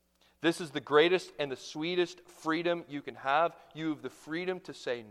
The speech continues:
no to sin. You have the freedom to say yes to God.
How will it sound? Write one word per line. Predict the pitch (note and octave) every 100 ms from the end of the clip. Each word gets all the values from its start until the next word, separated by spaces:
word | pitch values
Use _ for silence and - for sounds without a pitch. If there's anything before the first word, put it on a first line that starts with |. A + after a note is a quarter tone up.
| G#2
no | A#2 C3+ D#3+ E3 - - _
to | -
sin. | - - B2+ F#2 F2 _ _ _ _ _ _ _ -
You | A#2+
have | A#2
the | G2+
freedom | - C3 C3 A2 F#2+ _
to | -
say | - G#2 F2+
yes | F#2 G2+ G2+ - - _ _ _
to | F#2+
God. | F#2+ G2+